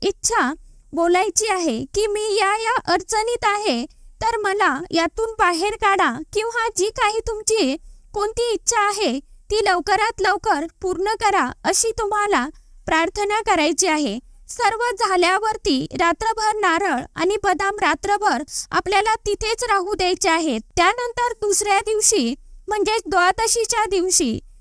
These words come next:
सकाळी आपल्याला परत लवकर उठून आपली नित्य देवपूजा झाल्यावरती पूजा करून घ्यायची आणि देवपूजा झाल्यावरती आपण जे नारळ, श्रीफळ आणि बदाम श्रीहरींच्या समोर ठेवला होता, तो नारळ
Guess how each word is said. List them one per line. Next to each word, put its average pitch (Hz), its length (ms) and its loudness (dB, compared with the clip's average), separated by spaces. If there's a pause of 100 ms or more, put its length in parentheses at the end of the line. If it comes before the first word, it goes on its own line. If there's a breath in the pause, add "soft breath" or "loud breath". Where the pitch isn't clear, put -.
(100)
सकाळी 427 480 -2
आपल्याला 392 580 0 (120)
परत 381 340 2
लवकर 415 400 0
उठून 339 460 -2 (340)
आपली 349 300 0 (240)
नित्य 370 440 0
देवपूजा 381 640 0
झाल्यावरती 359 800 0 (160)
पूजा 392 280 2
करून 440 300 -2
घ्यायची 392 580 0
आणि 381 220 0
देवपूजा 359 600 0
झाल्यावरती 349 840 0 (300)
आपण 427 380 0
जे 381 300 0 (340)
नारळ, 359 420 2
श्रीफळ 440 540 0
आणि 415 320 2
बदाम 302 480 2
श्रीहरींच्या 427 760 0
समोर 403 420 2
ठेवला 415 380 0
होता, 294 440 2 (400)
तो 381 120 2
नारळ 381 480 0